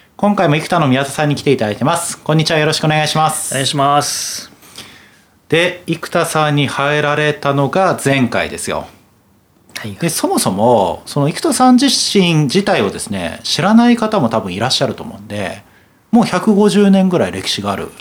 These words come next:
Speaker 1: 会社さんなんですよね。
Speaker 2: そうですね。あのー、昨年、千八百七十年からなので、えー、二千二十年でめでたく百五十周年ということで、
Speaker 1: はい。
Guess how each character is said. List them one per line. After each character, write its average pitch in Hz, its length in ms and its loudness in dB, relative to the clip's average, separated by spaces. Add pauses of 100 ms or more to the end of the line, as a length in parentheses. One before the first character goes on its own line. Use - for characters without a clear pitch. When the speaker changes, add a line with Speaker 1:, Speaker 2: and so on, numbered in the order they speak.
Speaker 1:
会 107 120 -4
社 - 100 -8
さ 87 160 -8
ん - 20 -8
な 82 60 -10
ん 80 60 -10
で - 80 -20
す - 80 -16
よ 98 80 -16
ね。 117 100 -2
Speaker 2:
そ 185 200 0
う - 20 0
で 123 80 -2
す - 120 -8
ね。 123 400 -4
あ 135 160 -2
の 143 760 -4
ー、 - 20 -12
昨 143 300 -2
年、 170 240 0
千 208 180 0
八 180 140 0
百 123 160 -4
七 170 320 2
十 185 320 0
年 117 260 -4
か 123 160 -6
ら 120 140 -2
な 107 100 -8
の 101 160 -16
で、 123 340 -2 (440)
え 139 80 -2
ー、 - 20 -2
二 131 140 -2
千 165 200 2
二 131 140 0
十 151 240 0
年 110 240 -6
で 113 140 -6
め 117 100 -4
で 123 100 -4
た 127 140 -6
く - 100 -14
百 123 240 -6
五 120 140 -4
十 117 140 -6
周 - 280 -6
年 107 80 -10 (120)
と - 80 -16 (280)
い - 20 -8
う 113 100 -6
こ - 0 -
と - 120 -6
で、 123 60 0
Speaker 1:
は 123 160 2
い。 85 140 -6